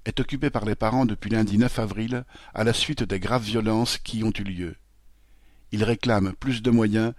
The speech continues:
pour plus de sécurité. Les lycées Paul-Éluard et Sugère de Saint-Denis, qui doivent faire face au même problème, sont aussi mobilisés. Depuis le début de l'année, les abords de ces lycées sont le théâtre d'affrontements violents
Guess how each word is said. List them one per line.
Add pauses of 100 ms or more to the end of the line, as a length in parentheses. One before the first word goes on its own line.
(220)
pour
plus
de
sécurité. (1120)
Les
lycées
Paul-Éluard (300)
et
Sugère
de
Saint-Denis, (240)
qui
doivent
faire
face
au
même
problème, (320)
sont
aussi
mobilisés. (1500)
Depuis
le
début
de
l'année, (320)
les
abords
de
ces
lycées
sont
le
théâtre
d'affrontements
violents